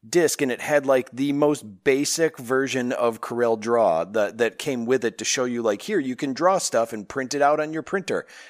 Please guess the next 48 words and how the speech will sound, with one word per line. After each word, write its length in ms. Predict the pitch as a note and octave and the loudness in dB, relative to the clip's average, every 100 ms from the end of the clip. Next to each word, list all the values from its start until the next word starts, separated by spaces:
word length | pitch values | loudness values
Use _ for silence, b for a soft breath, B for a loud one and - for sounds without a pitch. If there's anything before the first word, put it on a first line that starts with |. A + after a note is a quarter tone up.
| B | B
And 260 | B2 A#2 A2+ B - | -4 -4 -6 B -10
I'm 140 | A#2 | -4
going, 220 | C3+ C3+ | -2 0
"What's 180 | D#3 E3 | 0 2
this?" 200 | F#3+ B2 | 2 2
And 80 | A#2+ | 0
I 40 | |
realized 420 | A#2 C3+ C3 B2 | 0 2 2 2
I 40 | C3 | -2
could 120 | B2 | -4
draw, 120 | A#2+ | -6
and 120 | - C#3 | -4 0
I 100 | C#3+ | 0
had 100 | C#3 | 2
no 160 | C#3 | 2
idea 260 | C3+ C3 C3+ | 2 2 2
what 140 | C3 | 0
vector 340 | G#2+ C3 - A#2+ | 2 0 2 0
art 120 | A2+ | 2
was. 240 | A#2+ C3 | 4 4
And 80 | A#2 | 2
I 20 | |
remember 300 | A2+ A#2+ A#2+ | 0 0 -2
going, 260 | A2 B2 G#2+ B B B - | 0 -2 -2 B B B -6
"Ooh, 140 | G3 | -4
these 260 | B2+ A#2+ A#2 | -2 -2 -2
lines 420 | C#3+ G3 A3+ D#3+ | -2 0 0 -2
are 120 | A2+ | -2
so 320 | - - B2+ - - C3+ _ | 0 0 -2 -4 -20 -20 _
clean. 420 | - B3+ A#3 C3 | -4 0 0 0
Like, 200 | B2 B2 | -2 -2
how's 260 | G#3 A3 F#3+ | 0 0 2
that 180 | G3 | 2
working?" 360 | E3+ G#3 - A#2 | 4 2 2 -4
Like, 180 | G#2 A2 | -2 0
I 80 | C#3 | 0
didn't 160 | D3+ | 0
even 220 | D#3 C#3+ | 0 0
know 200 | B2+ C#3 | 4 4
the 80 | C#3 | 4
difference 380 | A#2 C#3+ C#3 B2+ | 2 0 0 -4
between 340 | B2 - C3+ | -8 -4 -4
pixel 420 | B2 E3 - C#3 B2 | -2 -2 0 2 4
art 220 | B2+ C3 | 4 2
and 140 | B2 | -2
vector 400 | A#2 B2+ - A#2+ | 0 0 0 2
art 180 | A2+ A2 | 2 2
yet. 300 | A2+ G#2 - | 2 0 0